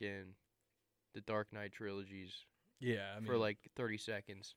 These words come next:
Speaker 1: and then Batman would kill, like, five people and then dip.
Speaker 2: Yeah. The, uh, I don't know which one I like the
Speaker 1: Also,
Speaker 2: most. Is
Speaker 1: some better, like, just all-time quotes from the Dark Knight trilogy.
Speaker 2: Yeah.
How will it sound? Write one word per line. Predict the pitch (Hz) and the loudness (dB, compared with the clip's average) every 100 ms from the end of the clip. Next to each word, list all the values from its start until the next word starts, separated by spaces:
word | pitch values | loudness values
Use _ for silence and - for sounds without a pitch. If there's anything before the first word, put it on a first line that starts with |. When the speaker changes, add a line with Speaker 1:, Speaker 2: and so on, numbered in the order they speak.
| _ | _
Speaker 1:
and | 104 110 | -8 -6
then | 110 101 107 | -6 -6 -4
Batman | 107 104 107 | -2 0 -2
would | 101 95 - | -4 -6 -8
kill, | - 107 | -2 0
like, | 98 95 | 0 -2
five | 101 95 | -2 -4
people | - 101 92 87 - _ 87 | -4 -10 -8 -12 -14 _ -16
and | 85 | -12
then | 82 80 _ - | -12 -14 _ -12
dip. | 85 78 _ - - | -12 -12 _ -20 -16
Speaker 2:
Yeah. | 113 95 80 - - - _ _ | -10 -8 -8 -12 -16 -18 _ _
The, | 127 123 123 | -4 0 2
uh, | 110 101 98 - _ _ _ _ _ _ _ - | 0 -4 -8 -12 _ _ _ _ _ _ _ -8
I | - | 2
don't | 240 254 | 8 12
know | 214 | 12
which | 202 - | 12 12
one | 147 | 8
I | 165 | 10
like | 143 139 | 10 12
the | 165 | 12
Speaker 1:
Also, | 190 233 233 | 12 12 12
Speaker 2:
most. | 139 120 - 143 | 12 4 -2 4
Is | |
Speaker 1:
some | 180 156 | 6 10
better, | 147 156 160 | 12 12 12
like, | 147 135 127 _ | 12 12 12 _
just | - 123 - | -6 -2 10
all-time | 135 123 131 110 | 10 10 6 4
quotes | - 123 107 90 - - | 2 4 4 4 -4 -8
from | - 107 101 98 | -2 0 0 -2
the | 101 | 0
Dark | 110 104 110 | 4 2 2
Knight | 95 | -6
trilogy. | - 101 82 92 90 90 - | -6 -6 -6 -8 -8 -10 -10
Speaker 2:
Yeah. | 104 87 78 | -12 -12 -12